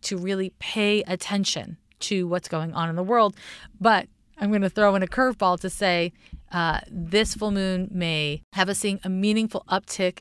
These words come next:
in the spread of propaganda because mutable signs are so associated with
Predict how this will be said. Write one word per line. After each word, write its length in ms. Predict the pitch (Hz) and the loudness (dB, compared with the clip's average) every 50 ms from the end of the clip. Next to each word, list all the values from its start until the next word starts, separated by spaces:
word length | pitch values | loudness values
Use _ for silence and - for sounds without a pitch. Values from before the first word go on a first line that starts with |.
| - - | -6 -6
in 180 | 185 180 170 | -4 -4 -4
the 80 | 170 170 | -4 -6
spread 680 | - - - - - - - 175 170 180 175 170 175 - - | -6 -6 -6 -8 -8 -2 0 2 2 2 2 0 -2 -2 -4
of 220 | 165 160 - _ | -4 -4 -4 _
propaganda 800 | - 156 147 - - 147 - 131 123 123 127 - - - - - - _ _ _ | -4 -4 -2 -2 -4 -6 -6 -6 -8 -8 -8 -10 -10 -10 -10 -12 -14 _ _ _
because 240 | - 262 247 226 208 | -2 0 0 2 4
mutable 260 | 226 220 214 190 180 | 4 4 4 2 0
signs 300 | 175 - 185 156 165 - | -2 -4 -4 -4 -4 -4
are 80 | - - | -8 -10
so 260 | - - - 202 190 | -10 -4 0 2 2
associated 460 | 185 170 - 131 - - 160 156 147 | 2 0 -2 -6 -4 -4 -2 -2 -2
with 100 | 151 147 | -4 -4